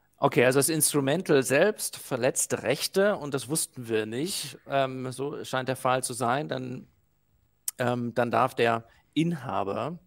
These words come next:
des Rechts, also der hier verletzt ist, sich eigentlich rauspicken, wen er will. Ähm, er kann also mich rauspicken, weil ich's, äh, verwendet habe. Und dann kann ich natürlich im Innenverhältnis wieder,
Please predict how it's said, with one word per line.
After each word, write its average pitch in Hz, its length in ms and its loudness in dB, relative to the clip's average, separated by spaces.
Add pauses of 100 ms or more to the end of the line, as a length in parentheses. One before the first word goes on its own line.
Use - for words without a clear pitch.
des 110 220 -8
Rechts, - 680 -4 (120)
also 104 220 -16
der 98 160 -6
hier 110 140 -8
verletzt - 460 -6
ist, - 240 -6
sich - 280 -10
eigentlich 110 440 -12
rauspicken, 107 640 -4
wen 110 120 -4
er 110 100 -2
will. 139 220 -4 (880)
Ähm, 110 440 -2
er 113 100 -8
kann 123 200 -2
also 110 240 -6
mich 127 280 -6
rauspicken, 160 680 -2
weil 123 140 0
ich's, - 260 -8
äh, 113 140 -6
verwendet 120 540 -2
habe. 156 240 -2
Und 123 60 -4
dann 113 160 -4
kann 120 240 -4
ich 151 240 -8
natürlich 131 380 -6
im 127 120 -8
Innenverhältnis 127 760 -4
wieder, 123 360 0